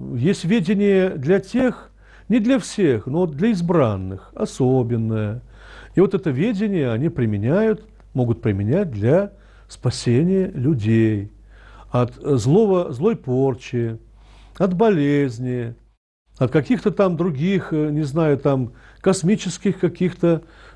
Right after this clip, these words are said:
э, п-, п-, явлений, там, я не знаю, там, как звезды неправильно сложились.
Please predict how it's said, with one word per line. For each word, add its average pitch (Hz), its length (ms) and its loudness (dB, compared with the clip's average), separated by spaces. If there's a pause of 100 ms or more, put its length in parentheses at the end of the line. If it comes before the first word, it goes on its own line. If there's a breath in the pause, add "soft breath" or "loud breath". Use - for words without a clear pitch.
(120 loud breath)
э, 151 220 4
п-, 160 440 -6
п-, - 200 -6
явлений, 165 720 4
там, 151 280 -4
я 139 60 -4
не 135 100 -4
знаю, 127 480 -4
там, 123 240 -4
как 135 140 -4
звезды 151 480 2
неправильно 156 460 0
сложились. 147 680 -2